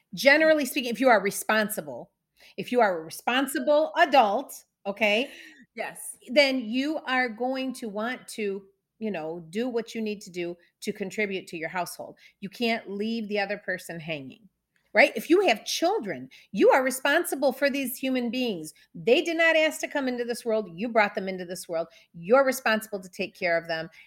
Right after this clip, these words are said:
Speaker 1: And you're responsible to make sure that you are looking out for their future. So you're talking about college funds. You're talking about,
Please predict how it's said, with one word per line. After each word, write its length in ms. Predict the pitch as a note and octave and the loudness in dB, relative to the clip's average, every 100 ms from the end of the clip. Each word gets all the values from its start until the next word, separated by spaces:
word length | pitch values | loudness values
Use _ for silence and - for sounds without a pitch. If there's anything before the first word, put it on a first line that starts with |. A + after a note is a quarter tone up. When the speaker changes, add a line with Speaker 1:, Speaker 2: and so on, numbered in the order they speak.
| _ _ - | _ _ -4
Speaker 1:
And 300 | G#3 F#3+ F#3 | -2 0 0
you're 160 | A#3 | 0
responsible 640 | B3 A#3 - G#3+ G#3 G#3 G3+ | 0 -2 -2 -2 -2 -8 -10
to 140 | - | -8
make 180 | F#3+ G3 | -8 -8
sure 300 | - A3+ G#3 | -6 -4 -2
that 260 | F3+ E3+ F3 | -2 -4 -6
you 260 | F3 A3 A3 | -8 -4 -2
are 120 | F#3 | -2
looking 360 | F3+ F#3+ F#3 | -4 -6 -6
out 200 | E3+ F3 | -4 -6
for 120 | - D#3+ | -8 -4
their 240 | E3+ E3+ | -2 -2
future. 400 | E3+ D#3 C#3+ - | -4 -10 -10 -14
So 160 | - A3 | -8 -6
you're 160 | G3 | -6
talking 340 | - E3+ - A3+ | -6 -10 -6 -4
about 340 | A3+ A#3+ A#3+ | 0 -2 -2
college 520 | D4+ D#4 B3+ E3 - | 0 0 0 -2 -6
funds. 360 | F3 D#3+ D3 D3+ | -10 -10 -12 -12
You're 140 | F3+ | -12
talking 460 | F3+ G3 F#3+ G#3 G3 | -4 -4 -4 -4 -6
about, 300 | F#3+ G3 | 0 0